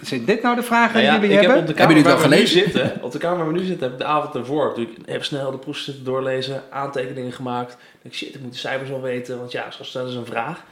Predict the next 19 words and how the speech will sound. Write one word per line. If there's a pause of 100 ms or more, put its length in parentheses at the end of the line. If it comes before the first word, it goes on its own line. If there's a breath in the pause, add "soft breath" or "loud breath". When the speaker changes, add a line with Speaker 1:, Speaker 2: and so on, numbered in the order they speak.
(380 soft breath)
Speaker 2:
En
vervolgens,
eh, (320)
verdedig
je
dat
proefschrift. (480 soft breath)
En,
eh,
de
meerderheid
van
de
vragen
gaat
inderdaad
over
maatschappelijke,
eh,